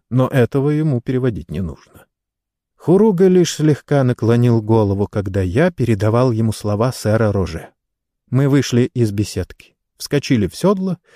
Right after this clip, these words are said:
и двинулись в лагерь. Мы заставили наших лошадей идти шагом, чтобы хоть немного продлить перемирие и поймать немного солнечного тепла на свои лица.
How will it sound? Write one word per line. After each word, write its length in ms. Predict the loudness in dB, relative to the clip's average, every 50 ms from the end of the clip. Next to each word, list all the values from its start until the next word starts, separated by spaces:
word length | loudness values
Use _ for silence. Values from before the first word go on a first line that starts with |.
| -20 _ _ _ _
и 100 | 0 0
двинулись 560 | 0 2 2 2 2 2 0 0 -2 -6 -6
в 60 | -6 -4
лагерь. 480 | -4 -4 -4 -6 -8 -14 -20 -20 _ _ _ _ _ _ _ _ _ _ _ _ _ _ _ _ _ _ _ _ -2
Мы 140 | -2 0 0
заставили 560 | 0 -2 -2 -2 0 2 2 2 2 2 2
наших 400 | 2 0 0 -2 -2 -4 -2 -2
лошадей 420 | -2 -2 -2 -2 0 2 2 2 2 -2
идти 240 | -4 -4 _ -4 -4
шагом, 540 | -4 -4 -4 -2 0 0 0 0 0 -2 -2 -6 -12 -20 -20 -20 _
чтобы 280 | -8 -4 -2 -2 -2
хоть 220 | 0 -2 -2 0 2
немного 500 | 2 4 4 4 4 2 2 0 0 -2
продлить 480 | 0 -2 -2 0 2 2 2 2 0
перемирие 600 | -2 -2 -2 0 2 2 4 4 4 4 2 2 -2 _ _ _ _ -2
и 100 | -2 -2
поймать 440 | 0 2 2 2 2 2 0 0 0
немного 520 | 0 2 2 4 2 2 2 0 0 -2 -4
солнечного 760 | -2 0 0 2 2 2 0 -4 -6 -8 -6 -4 -4 -4 -4
тепла 380 | -6 -8 -6 -2 0 0 0
на 100 | 0 -2
свои 300 | -4 -6 -4 -4 -2 -2
лица. 400 | -4 -6 -8 -10 -10 -16 -20 -20